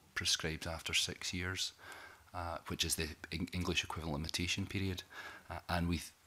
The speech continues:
can have s-, come across situations where there can be particularly harsh results in council tax scenarios because it's joint and several. So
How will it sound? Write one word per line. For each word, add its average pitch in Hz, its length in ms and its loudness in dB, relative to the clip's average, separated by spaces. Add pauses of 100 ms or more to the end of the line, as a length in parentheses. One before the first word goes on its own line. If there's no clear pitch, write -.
(440)
can - 160 2
have 90 280 12
s-, - 120 12
come - 180 4
across 87 280 4
situations 90 640 6
where 90 80 4
there 76 80 2
can 85 140 -2
be 78 80 0
particularly - 600 -2
harsh 82 340 6
results 90 580 4
in 90 120 -4
council 92 380 0
tax - 340 2
scenarios 90 300 -2
because - 320 2
it's - 140 0
joint 87 240 2
and 82 100 2
several. 87 380 4
So 87 260 0